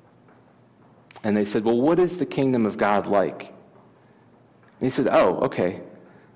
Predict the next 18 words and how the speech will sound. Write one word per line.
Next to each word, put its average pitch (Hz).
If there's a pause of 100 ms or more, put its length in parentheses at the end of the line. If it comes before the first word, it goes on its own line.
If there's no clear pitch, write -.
(120)
This 175
is 143
what 120
the -
kingdom 113
of 82
God 98
is 90
like. 90 (1900)
The -
kingdom 139 (200)
of 95
God 110
is 87
like 95
a 95
mustard 92
seed. -